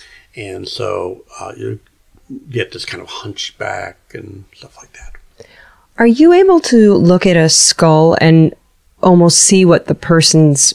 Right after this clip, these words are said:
Speaker 2: face might look like, or how do you, do you notice those details?
Speaker 1: S-, sometimes, yes.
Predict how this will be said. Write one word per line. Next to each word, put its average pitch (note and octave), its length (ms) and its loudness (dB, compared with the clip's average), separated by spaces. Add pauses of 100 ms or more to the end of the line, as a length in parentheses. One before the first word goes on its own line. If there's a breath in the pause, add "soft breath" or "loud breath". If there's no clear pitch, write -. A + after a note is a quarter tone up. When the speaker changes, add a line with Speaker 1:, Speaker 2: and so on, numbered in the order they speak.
Speaker 2:
face A3 500 -2
might C#4+ 280 2
look C#4+ 240 0
like, C#4+ 280 2
or F3+ 100 2
how G#3 320 2 (200)
do G3 160 2
you, A#3 360 4
do G#3+ 200 -2
you A3+ 60 4
notice G#3 320 2
those A3 160 0
details? A3+ 460 0
Speaker 1:
S-, - 920 -6
sometimes, D3+ 640 0
yes. - 380 -6